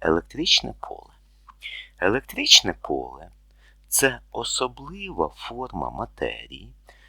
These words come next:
що існує навколо заряджених тіл або частинок і діє з деякою силою на інші частинки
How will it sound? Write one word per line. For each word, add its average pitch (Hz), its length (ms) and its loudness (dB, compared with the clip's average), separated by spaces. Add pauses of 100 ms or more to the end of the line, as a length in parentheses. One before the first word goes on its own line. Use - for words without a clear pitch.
(100)
що - 300 8
існує 90 840 -2 (180)
навколо 92 880 -6
заряджених 80 1000 -4
тіл - 320 -6 (840)
або 165 320 -6
частинок - 880 0 (280)
і 98 240 -8
діє 123 680 -14
з - 120 -20
деякою 78 680 0
силою 110 720 -4
на - 140 -8
інші - 520 0
частинки - 720 -6